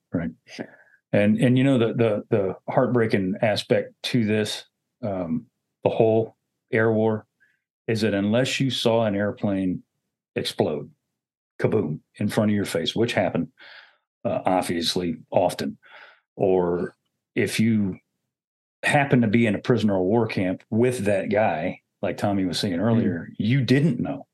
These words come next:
Speaker 1: if they survived,
Speaker 2: Mm-hmm.
Speaker 1: if, or, or not. You know, if you were lucky enough to make it all the way through your tour, more often than not, you would not know what happened to Curtis Biddick until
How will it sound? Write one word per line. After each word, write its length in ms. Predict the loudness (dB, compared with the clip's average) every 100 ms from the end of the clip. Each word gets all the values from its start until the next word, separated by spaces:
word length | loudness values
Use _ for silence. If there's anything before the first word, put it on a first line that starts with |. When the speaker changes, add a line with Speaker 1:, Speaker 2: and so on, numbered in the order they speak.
| _ _ _ _ -4
Speaker 1:
if 140 | 0
they 120 | 0
survived, 560 | 0 -2 0 0 2 2
Speaker 2:
Mm-hmm. 160 | 0
Speaker 1:
if, 220 | -4 -6 -12 -8
or, 240 | -4 -4 -2
or 120 | -2
not. 300 | 0 0 -2 -8 _ -6
You 100 | -4
know, 120 | -4
if 140 | 0
you 320 | 0 2 0 -4 _ _
were 160 | -2 2
lucky 280 | 2 2 2
enough 360 | 0 -4 -8 -14 -20 -20 -20 _ _ -4
to 100 | 0
make 240 | 2 2
it 100 | 2
all 160 | 2 2
the 60 | 2
way 140 | 0
through 200 | 0 0
your 160 | 0 -2
tour, 500 | 0 0 -2 -8 -14 _ _ _ _ _ _ _ _ _ _ _ _ -2
more 240 | 0 2
often 220 | 2 2
than 120 | 2
not, 220 | 2 0 0
you 120 | 0
would 180 | 0 0
not 220 | 0 0
know 360 | 2 0 -2 -10 _
what 160 | -6 -4
happened 300 | -4 -4 -6
to 60 | -2
Curtis 260 | -2 -2
Biddick 320 | -2 -2 -2
until 560 | -4 -4 -2 -2 -4 -8